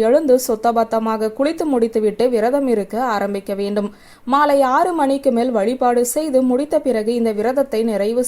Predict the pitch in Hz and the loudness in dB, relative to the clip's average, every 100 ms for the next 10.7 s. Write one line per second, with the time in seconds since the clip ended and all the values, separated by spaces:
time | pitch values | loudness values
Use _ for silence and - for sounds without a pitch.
0 | - 202 202 202 196 247 370 - - - | -4 -6 -4 -4 -4 -4 -6 -12 -20 -20
1 | - 254 339 370 349 294 277 269 226 233 | -2 0 2 0 0 0 0 0 0 0
2 | 247 233 233 226 220 226 311 294 233 220 | 0 0 0 0 -2 -2 0 0 0 0
3 | 226 226 196 285 277 262 240 214 190 214 | 0 0 -2 -2 -2 -2 -2 -2 -4 -4
4 | 254 226 208 208 196 - - - 190 190 | -4 -4 -2 -2 -4 -8 -20 -12 -4 -2
5 | 254 262 240 233 254 330 349 330 262 247 | 0 0 0 2 -2 0 -2 0 0 0
6 | 247 254 247 254 233 226 226 220 233 220 | 0 0 0 0 0 0 -2 -2 -2 -2
7 | 214 - 311 277 262 226 247 294 254 262 | -2 -2 0 0 0 0 0 2 2 0
8 | 269 - - 254 269 359 - 269 254 262 | -4 -20 -8 -2 0 -2 0 0 2 2
9 | 247 233 226 220 214 208 226 269 262 233 | 0 2 2 2 0 0 0 -2 -2 -4
10 | 240 185 185 220 269 339 349 | -4 -8 -4 0 2 2 0